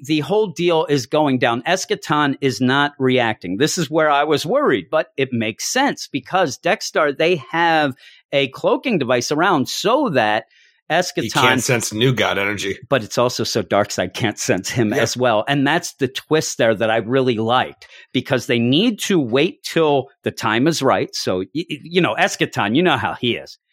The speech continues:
Speaker 1: He, he goes running in, you know, he's, uh, crazy. And so you have to pull back on him, but you end up duping, you know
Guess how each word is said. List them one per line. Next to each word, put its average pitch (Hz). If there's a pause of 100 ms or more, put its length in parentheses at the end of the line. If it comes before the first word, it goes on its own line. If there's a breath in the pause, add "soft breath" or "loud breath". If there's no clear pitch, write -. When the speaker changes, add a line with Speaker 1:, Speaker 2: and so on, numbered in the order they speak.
(280 soft breath)
Speaker 1:
He, 156
he 196
goes 160
running 131
in, 117 (220 loud breath)
you 160
know, 135
he's, 175
uh, 139
crazy. 143
And 139
so -
you 143
have 147
to 143
pull 147
back 160
on 120
him, 185
but 156 (300 loud breath)
you 131
end 175
up 139
duping, 143 (400)
you 151
know 143